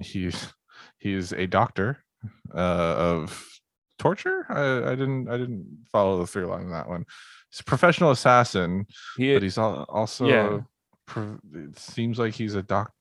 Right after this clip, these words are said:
Speaker 1: like, he has a
Speaker 2: He is some
Speaker 1: doctorate
Speaker 2: sort
Speaker 1: in
Speaker 2: of, uh, psychologist. Um,
Speaker 1: That's what it was.
Speaker 2: he, he, I, and, uh,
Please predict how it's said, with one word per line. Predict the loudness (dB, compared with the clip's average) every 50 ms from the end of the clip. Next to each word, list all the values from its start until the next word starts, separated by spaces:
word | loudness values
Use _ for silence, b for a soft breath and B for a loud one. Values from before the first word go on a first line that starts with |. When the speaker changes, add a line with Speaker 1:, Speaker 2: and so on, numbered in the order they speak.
| _ -14
Speaker 1:
like, | -8 -6 -6 -6 -6 -10 -14 -10
he | -4 -2 0
has | 0 4
a | 8
Speaker 2:
He | 10 10
is | 10 10 8
some | 6 6 6 6
Speaker 1:
doctorate | 8
Speaker 2:
sort | 6 8 8 8
Speaker 1:
in | 6
Speaker 2:
of, | 4 2 0 2
uh, | 4 6 6 6
psychologist. | 4 4 4 4 4 4 6 6 8 8 6 6 2 -2 -8 -8 -10 -14 _ _ _ _ _ _ 0 4
Um, | 6 6 8 8 6 4 2 0 -2 -2
Speaker 1:
That's | -2 -4 -4 -4 -6
what | -12 -12
it | -10
was. | -10 -10 -12 -12 -14 -18 -20 _ _ 0
Speaker 2:
he, | 2 2 4 4 6
he, | 6 6
I, | 6 6 6 6 6 4 0 -2 0
and, | 2 4 4 4 4 4 2 2 0 -2 -4 -4
uh, | -2 0 0 0